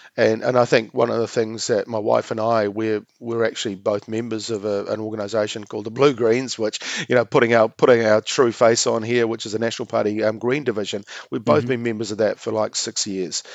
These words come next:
Speaker 1: And I think it's, it's important that we can get out and do as much as we can for,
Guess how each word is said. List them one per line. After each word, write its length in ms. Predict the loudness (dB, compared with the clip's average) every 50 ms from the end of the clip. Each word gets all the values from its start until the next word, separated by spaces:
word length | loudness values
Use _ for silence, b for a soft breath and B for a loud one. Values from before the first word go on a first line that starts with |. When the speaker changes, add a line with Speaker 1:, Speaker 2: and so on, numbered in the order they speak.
| B B B B 0
Speaker 1:
And 260 | 2 2 2 0 0 4
I 140 | 4 4 6
think 340 | 4 2 0 0 -6 -8 -8
it's, 180 | -6 -6 -4 -6
it's 200 | -6 -6 -6 -8
important 400 | -8 -4 -2 0 0 2 0 0
that 100 | -2 -4
we 80 | -4
can 140 | -8 -10 -4
get 160 | -2 2 4
out 180 | 4 4 4 2
and 100 | 0 -4
do 140 | -4 -6 -6
as 140 | -6 -4
much 240 | -4 -6 -6 -6 -10
as 80 | -10 -12
we 80 | -12
can 260 | -6 -4 -4 -4 -4 -6
for, 300 | -8 -6 -4 -4 -4